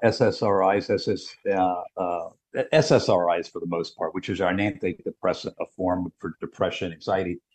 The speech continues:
has not found a lot of sort of good results with him and wanted to try something else. So I sent him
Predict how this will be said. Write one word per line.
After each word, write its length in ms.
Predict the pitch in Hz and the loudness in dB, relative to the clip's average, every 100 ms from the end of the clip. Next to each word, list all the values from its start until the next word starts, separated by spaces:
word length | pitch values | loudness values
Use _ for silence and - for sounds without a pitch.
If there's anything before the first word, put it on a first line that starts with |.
| _ | _
has 160 | 120 143 | 2 6
not 240 | 165 - | 4 4
found 240 | 131 113 110 | 4 6 6
a 60 | |
lot 460 | 90 90 95 113 - - | 2 2 2 2 -2 0
of 280 | 90 90 - _ _ _ _ | 0 0 -6 _ _ _ _
sort 220 | - 104 | 0 0
of 100 | 90 | 2
good 160 | 110 92 | 2 2
results 400 | 92 95 95 139 | 0 0 0 2
with 100 | 139 | 2
him 220 | 214 233 - - _ _ _ | 2 -2 -10 -20 _ _ _
and 300 | 123 120 120 | 0 2 4
wanted 200 | 117 131 | 6 6
to 100 | 120 | 6
try 240 | 92 104 98 | 4 4 4
something 420 | - 95 107 101 | 2 -2 -2 -2
else. 240 | 80 - | -2 -2
So 160 | - 90 | 2 4
I 160 | 90 | 4
sent 320 | 92 - 95 110 | 2 0 -2 -2
him 140 | 107 | -4